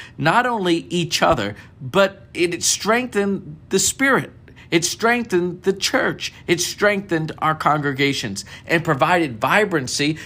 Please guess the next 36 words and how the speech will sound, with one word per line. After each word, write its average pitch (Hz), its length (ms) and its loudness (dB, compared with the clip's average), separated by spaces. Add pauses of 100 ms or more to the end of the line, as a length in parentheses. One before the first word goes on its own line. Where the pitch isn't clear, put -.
(120)
to 180 100 6
the 151 160 4
overall 175 460 4
church 180 320 -4
property. 135 460 -2 (440)
Another 262 340 2
way 254 160 2
to 185 120 2
see 180 240 0
the 160 100 0
blessing 147 540 0
was, 139 200 -2
instead 196 360 0
of - 140 -2
three 185 300 0
rooms 147 440 2 (280)
being 180 380 4
filled 175 480 4
with 135 340 2
fake 175 220 4
flowers 175 600 2
to 147 120 0
decorate 160 460 2
the 170 80 2
church, 196 480 0 (440)
maybe 165 520 2
you 160 60 6
don't 147 120 6
have 135 160 2
that 127 160 0
problem, 127 400 2
but 151 180 4
we 160 220 6
did. 113 360 0 (440)
It 226 180 2
became 175 580 0